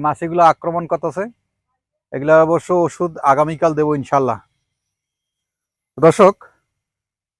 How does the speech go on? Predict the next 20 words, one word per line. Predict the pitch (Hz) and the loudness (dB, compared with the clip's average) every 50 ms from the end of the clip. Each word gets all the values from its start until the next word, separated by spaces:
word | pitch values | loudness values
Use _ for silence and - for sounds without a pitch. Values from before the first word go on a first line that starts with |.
| _ _ _ _ _ | _ _ _ _ _
আজকে | - 147 147 139 - - 196 180 180 | 2 2 2 2 2 0 -2 0 0
কিন্তু | 202 190 190 220 220 202 - _ - 160 | 0 4 4 4 4 4 0 _ -6 -4
আমি | 160 180 185 190 190 - - - - - - - _ _ _ _ _ _ _ _ _ _ _ _ _ _ _ _ _ - | -4 -4 -4 -6 -8 -10 -16 -20 -20 -20 -20 -20 _ _ _ _ _ _ _ _ _ _ _ _ _ _ _ _ _ -2
লাউ | 135 135 139 156 165 151 - | 2 4 6 6 4 2 0
হারভেস্ট | 139 151 147 156 175 - - - | 0 0 0 0 -2 -4 -4 -6
করব, | 151 135 131 160 190 - _ _ _ _ _ _ - | -6 -4 -4 -6 -8 -8 _ _ _ _ _ _ -12
মাশাআল্লাহ, | 131 131 123 123 123 - - 123 120 143 165 170 160 | -6 -4 -2 -2 -2 -4 -6 -6 -4 -4 -4 -4 -4
এটা | 139 139 | -6 -6
কিন্তু | 151 151 165 185 - _ _ - | -4 -4 -6 -8 -10 _ _ -20
খাওয়ার | - - - 139 147 147 147 | -8 -2 0 2 2 2 0
মতো | 160 160 - 131 | -2 -4 -2 0
হয়ে | 131 131 123 | 0 0 0
গেছে, | 123 113 - - _ _ _ _ _ _ _ _ _ _ _ _ _ _ _ _ _ _ _ _ _ _ _ _ _ _ _ _ - | -2 -6 -10 -14 _ _ _ _ _ _ _ _ _ _ _ _ _ _ _ _ _ _ _ _ _ _ _ _ _ _ _ _ -6
খাওয়ার | - 139 143 151 143 | 0 0 0 0 0
মতো | 156 147 - 160 143 | -4 -6 -4 -2 -2
হয়ে | 160 160 151 151 151 | 0 0 -2 -2 -4
গেছে। | 135 - 135 135 139 | -6 -8 -10 -12 -10
এটা | 123 151 151 | -8 -8 -8
কিন্তু | 165 160 156 160 147 147 | -10 -10 -10 -10 -10 -10
বেশি, | 135 - - 160 | -10 -10 -12 -12